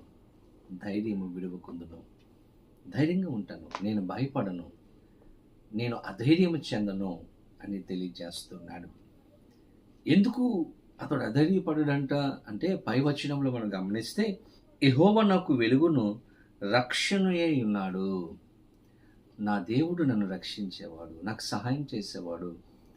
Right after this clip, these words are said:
నన్ను విడిపించేవాడు అన్నటువంటి విశ్వాసం దావీదు జీవితంలో ఉంది.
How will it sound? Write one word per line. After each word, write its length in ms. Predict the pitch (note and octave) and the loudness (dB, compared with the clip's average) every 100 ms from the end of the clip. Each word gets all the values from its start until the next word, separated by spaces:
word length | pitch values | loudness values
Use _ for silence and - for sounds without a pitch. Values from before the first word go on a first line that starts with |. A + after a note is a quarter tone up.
| - - | -20 -8
నన్ను 200 | G#2+ A2+ | -4 0
విడిపించేవాడు 880 | G#2 A#2 C#3+ F3+ D#3 - B2 G#2 F#2+ | 0 2 2 0 -2 0 0 0 -2
అన్నటువంటి 500 | F#2+ F2+ F#2 F2 - | -4 -6 -10 -12 -12
విశ్వాసం 720 | G#2+ C3+ - F#3+ B2 G2 F2+ F2 | -8 -8 -4 -4 -6 -6 -8 -6
దావీదు 400 | F2+ E2+ F2 F#2 | -8 -8 -8 -8
జీవితంలో 560 | F#2 F2+ E2 F2 F#2 | -8 -12 -12 -12 -8
ఉంది. 320 | B2 G2+ G2 | -8 -8 -8